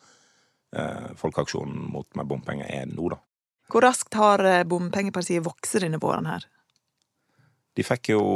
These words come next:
Speaker 1: under sju prosent i mars.
Speaker 2: Ja, da, det husker jeg. Da var det,
Speaker 1: Det var
Speaker 2: allerede
Speaker 1: sjokk.
Speaker 2: da var det sjokk, ja.
Speaker 1: Det var sjokk. Eh, en trodde ikke da at et, eh, protestparti, et ensaksparti, skulle få så masse. En gikk kanskje rundt og trodde at, ja,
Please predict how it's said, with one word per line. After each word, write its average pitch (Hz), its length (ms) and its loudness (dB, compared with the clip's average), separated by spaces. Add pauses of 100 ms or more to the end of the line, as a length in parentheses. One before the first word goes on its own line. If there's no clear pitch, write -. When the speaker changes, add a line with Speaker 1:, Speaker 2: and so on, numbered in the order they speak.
Speaker 1:
under 107 240 0
sju 113 240 -2
prosent 85 600 -4
i 78 480 -2
mars. - 500 0 (260)
Speaker 2:
Ja, 220 80 6
da, 254 180 8 (100)
det 240 160 8
husker 202 380 4
jeg. 175 80 4
Da 196 100 6
var 214 200 8
det, 175 500 6
Speaker 1:
Det - 100 -6
var 208 120 6
Speaker 2:
allerede 226 260 8
Speaker 1:
sjokk. - 60 6
Speaker 2:
da 233 180 10
var 185 120 10
det 180 100 8
sjokk, 165 260 0
ja. 165 240 4
Speaker 1:
Det 127 160 4
var 90 80 2
sjokk. - 380 -8 (600)
Eh, 95 240 4
en 101 80 2
trodde 104 460 2
ikke 95 300 4 (120)
da 87 140 2 (220)
at - 280 -6
et, - 300 -6
eh, 78 400 0
protestparti, 76 840 -2
et 73 80 -2
ensaksparti, 78 720 -2
skulle 78 300 -2
få 78 320 0
så 78 340 2
masse. 71 440 -2 (340)
En 95 80 0
gikk 95 240 2
kanskje 87 300 2
rundt 82 180 0
og 82 80 -2
trodde 80 240 0
at, 78 160 2
ja, 87 140 -2